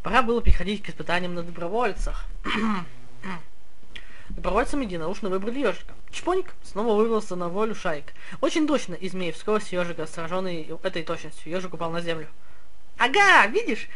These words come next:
ты шёл со скоростью, э, беспечного ёжика», возликовал Крош. Ему, как изобретателю, было приятно, что ёжик настолько поражён его изобретением.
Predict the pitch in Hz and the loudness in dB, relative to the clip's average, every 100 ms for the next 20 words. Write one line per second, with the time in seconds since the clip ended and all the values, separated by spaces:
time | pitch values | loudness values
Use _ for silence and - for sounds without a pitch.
0 | - - 381 415 330 311 254 - 311 294 | -4 4 6 8 6 4 2 2 0 2
1 | 269 247 - 233 247 247 240 233 220 233 | 0 0 0 6 8 10 10 8 6 0
2 | 302 453 427 359 311 196 170 - 151 - | 0 0 2 4 4 2 2 -2 -2 -4
3 | - 160 165 170 165 170 175 - 143 - | -4 -4 -2 -2 0 2 2 0 -2 -2
4 | - - - - 220 311 294 226 220 226 | -4 -4 -2 -2 0 0 0 0 0 -2
5 | 269 349 349 180 160 254 285 208 220 175 | 0 0 0 0 -2 0 -2 0 0 0
6 | 147 - 190 220 175 156 208 180 165 160 | -2 -2 -2 -2 -2 -4 -4 -2 -4 -4
7 | 160 190 170 156 165 151 151 156 143 | -2 -2 -2 -2 -2 -4 -4 -4 -4